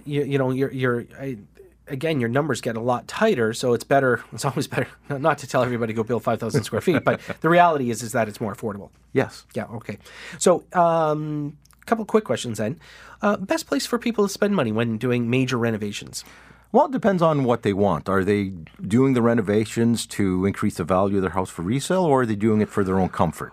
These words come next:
Speaker 1: Well, of course, comfort is, is, is the reason why they're doing it, but everybody should know that whatever you do, you wanna make sure you get a decent rate of return on it. So, I mean, you know, you and I have talked in the past that, you know, kitchens and bathrooms,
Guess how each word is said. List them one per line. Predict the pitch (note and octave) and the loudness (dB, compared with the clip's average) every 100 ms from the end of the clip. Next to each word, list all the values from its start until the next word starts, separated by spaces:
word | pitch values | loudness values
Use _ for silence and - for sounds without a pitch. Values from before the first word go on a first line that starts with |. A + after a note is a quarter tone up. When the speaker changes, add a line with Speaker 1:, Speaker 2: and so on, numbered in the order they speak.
| - | 0
Speaker 1:
Well, | G#3+ | 2
of | G3+ | 2
course, | - C4 - | 0 -2 0
comfort | - A3+ F#3+ | -2 -2 -4
is, | E3 D3 | -6 -4
is, | D3+ C3+ | -4 -4
is | B2+ C3 | -4 -6
the | B2 | -4
reason | C#3 C3+ B2 C3 | -4 -4 -2 0
why | C#3+ D3+ | 0 0
they're | B2 | -2
doing | A#2 A2 | -2 -4
it, | G#2+ C3 | -4 -6
but | B2 D3 A2 - - | 0 0 0 -6 -2
everybody | G3 G3+ G3 E3+ | 0 0 0 -2
should | - - E3+ D3+ | -6 -2 -2 0
know | B2+ A#2+ B2 | 0 2 0
that | A#2+ - | -2 -2
whatever | C#3 G#3 A#3+ | 0 0 0
you | G#3 | -2
do, | D3 C3+ C3+ | -2 -2 0
you | B2+ | 0
wanna | B2+ | 0
make | A#2+ A#2 | -2 -4
sure | - B2 | -6 -6
you | |
get | A#2+ A2+ | -4 -4
a | |
decent | G#2+ A#2 C3 F#2 | -6 -6 -6 -2
rate | A2+ G#2 | -2 -2
of | A2 | -6
return | B2+ - - - F3+ D3 | -8 -8 -10 -4 -2 -2
on | G2 | -4
it. | D#2+ - | -10 -10
So, | - - C#3 F#2 - - - - - | -6 0 0 0 -12 -20 -20 -20 -8
I | C#3+ | 0
mean, | D3 C#3+ C3 - - | 2 2 0 -4 0
you | D3 | 2
know, | B2+ | 2
you | D3+ | 2
and | G3 | 4
I | E3 | 2
have | D3 | 0
talked | D3 C3 C3+ | -2 -2 -2
in | |
the | A#2+ | -2
past | B2+ A#2 A#2 A#2+ | 0 0 0 -4
that, | A2 A2 | -6 -6
you | B2 | -6
know, | A2+ | -8
kitchens | - A3 G#3 D#3+ | -2 0 0 -2
and | D3 | 0
bathrooms, | B2 A2 - A2 | 0 0 -2 -6